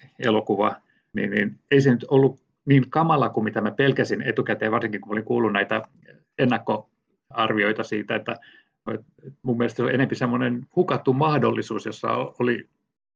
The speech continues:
hyviä ideoita. Mut musta tuntuu, että mistä ihmiset ei oo tykännyt, on se, että, että Michael Myers sysätään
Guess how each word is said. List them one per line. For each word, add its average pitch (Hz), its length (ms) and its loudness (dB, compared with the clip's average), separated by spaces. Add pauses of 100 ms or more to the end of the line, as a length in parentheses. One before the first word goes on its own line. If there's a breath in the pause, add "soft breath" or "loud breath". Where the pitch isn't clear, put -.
(460)
hyviä 123 400 2 (260)
ideoita. 135 500 2 (440 loud breath)
Mut 113 60 -8
musta 135 160 -2
tuntuu, 185 200 0
että 156 140 0
mistä 143 220 -2
ihmiset 175 400 -2
ei 123 100 2
oo 123 60 0 (100)
tykännyt, 135 440 0
on 120 120 -4
se, 151 220 -4
että, 113 420 -4 (120)
että 120 180 -6
Michael 143 640 -2 (160)
Myers 120 360 -2 (320)
sysätään 120 640 -2